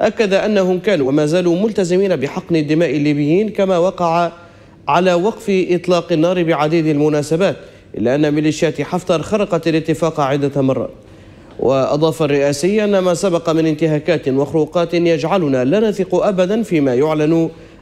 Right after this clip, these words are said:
المعد-، المعيدين للهدنة، لأنهم اعتادوا على الغدر والخيانة.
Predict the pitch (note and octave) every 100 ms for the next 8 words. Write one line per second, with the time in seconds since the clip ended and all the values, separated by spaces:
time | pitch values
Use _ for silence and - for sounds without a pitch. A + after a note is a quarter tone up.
0 | - E3 E3+ D#3+ E3+ E3 D3+ E3 - E3+
1 | D#3+ D#3+ D#3 D#3+ A3+ A#3+ F#3+ E3 F3 D#3+
2 | F3 E3 D3 F3+ E3 E3+ D#3+ C#3 F#3 G3
3 | F3 D3+ D#3 D3+ C#3+ C#3+ C#3 C3+ C3 C#3
4 | B2+ C#3+ D3 - -